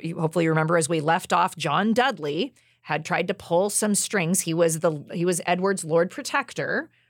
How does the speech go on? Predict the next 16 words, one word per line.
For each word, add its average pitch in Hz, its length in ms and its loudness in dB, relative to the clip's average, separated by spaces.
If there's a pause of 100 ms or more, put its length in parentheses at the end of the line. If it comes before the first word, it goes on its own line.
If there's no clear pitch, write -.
(140)
helping 185 340 0
him, 170 300 0 (100)
uh, 151 60 -4 (180)
since - 420 2
Edward 175 240 0
was 156 120 2
such - 240 0
a 165 40 2
young 156 280 -2
boy 196 360 4
on 151 160 -2
the 139 80 -8
throne, 147 400 -2
right? 180 320 0 (540)
And 185 160 0
so 262 400 4